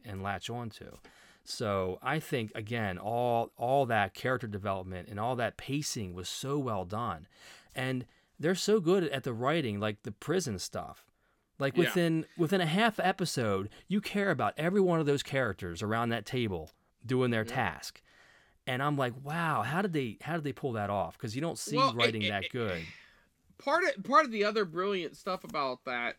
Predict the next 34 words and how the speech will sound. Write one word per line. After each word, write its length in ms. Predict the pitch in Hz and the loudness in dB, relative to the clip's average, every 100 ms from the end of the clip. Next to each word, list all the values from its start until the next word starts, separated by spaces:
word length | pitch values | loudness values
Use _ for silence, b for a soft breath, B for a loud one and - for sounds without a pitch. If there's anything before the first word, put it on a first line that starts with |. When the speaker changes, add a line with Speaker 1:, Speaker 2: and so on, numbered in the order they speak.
| - | -10
Speaker 2:
um, 460 | 127 120 113 104 - _ _ - 131 | -10 -8 -8 -10 -14 _ _ -20 -12
prison 400 | 165 147 139 127 | -8 -6 -6 -10
scene, 360 | - 135 123 - B B B _ | -8 -8 -8 -12 B B B _
it 100 | 233 | -2
would 120 | 247 | 0
have 100 | 262 | 0
been 200 | 240 247 | 0 0
so 340 | 202 - 247 - | -2 0 0 0
easy 460 | 233 247 233 226 | -4 -4 -4 -6
for 180 | 202 196 | -6 -6
them 300 | 180 175 165 | -4 -4 -6
to 120 | - | -8
give 300 | 156 165 170 | -6 -6 -4
our 180 | 156 151 | -2 -2
hero 500 | 143 160 185 151 143 | -2 -6 -6 -2 -2
the 140 | 123 123 | -2 -6
lead 400 | 127 151 160 117 | -6 -8 -8 -8
and 120 | 110 | -8
all 200 | 104 104 | -8 -10
that. 260 | 98 92 - _ _ _ _ _ _ _ _ _ | -10 -12 -14 _ _ _ _ _ _ _ _ _
And, 380 | 147 151 143 123 b b b b b _ _ - | -2 0 -2 -8 b b b b b _ _ -4
and 220 | 165 160 | -2 -2
when 100 | 180 | -2
it 80 | 175 | -2
really 240 | 170 190 202 | 0 0 -2
came 380 | 196 190 180 | -4 -2 -4
down 460 | 170 165 170 170 170 | -2 0 0 -2 -6
to 320 | - 151 139 | -6 -6 -6
the 160 | 131 135 | -4 -2
event 380 | 131 131 156 - | -2 -2 -6 -6
that 120 | 143 | -10
happened 480 | 135 165 170 151 131 | -4 -2 -2 -6 -8
in 160 | 123 120 | -8 -8
that, 320 | 113 117 | -8 -8